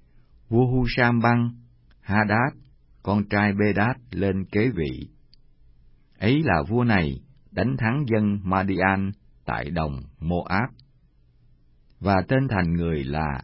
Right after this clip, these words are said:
Avit. Vua Hadad băng Samla, người Marika, lên kế vị. Vua Samla băng Sao Lơ, người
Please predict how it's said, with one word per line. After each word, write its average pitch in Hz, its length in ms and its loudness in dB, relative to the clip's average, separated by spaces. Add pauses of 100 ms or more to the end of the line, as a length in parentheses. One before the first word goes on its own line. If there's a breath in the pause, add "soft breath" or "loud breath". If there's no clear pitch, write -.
(100)
Avit. 110 440 0 (1300)
Vua 123 180 2
Hadad 123 500 2 (360)
băng 107 360 2 (600)
Samla, 120 680 2 (100)
người 80 460 -2
Marika, 104 760 2
lên 101 260 0
kế 110 200 0
vị. 71 380 -6 (920)
Vua 120 240 2 (120)
Samla 120 480 4
băng 117 260 2 (480)
Sao 113 320 2
Lơ, 110 260 4 (300)
người 78 460 -4